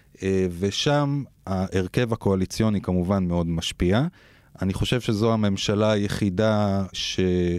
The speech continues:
כל השותפות הקואליציוניות בעצם מפלגות חרדיות או מפלגות דתיות, ואנחנו רואים שלשם הולכים כספים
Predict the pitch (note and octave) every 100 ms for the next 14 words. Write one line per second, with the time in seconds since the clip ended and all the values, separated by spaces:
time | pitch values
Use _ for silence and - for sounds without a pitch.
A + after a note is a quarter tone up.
0 | - - _ _ D#3 E3+ - A#2 A#2+ -
1 | A2 A2 G#2+ G2+ G2 - A2+ A2 G2 F#2
2 | - F#2+ G2 - F#2+ F2+ - - _ F#2+
3 | F#2 - F#2+ F2+ G#2 - - G2 F#2 F2+
4 | G#2+ C3+ G2+ F#2 - F#2 G2 F#2 - F#2+
5 | F#2 C#3 - - - - - - E2+ F#2+
6 | G2 G2 G#2 A2 G#2 C3 F#3 F3+ - A#2
7 | A#2 A#2 A2 G#2 - A#2+ B2 C3 C3+ C3+
8 | C3 B2 G#2 A2+ - B2+ B2 - - A2
9 | - C3 C3+ C#3 C#3 C#3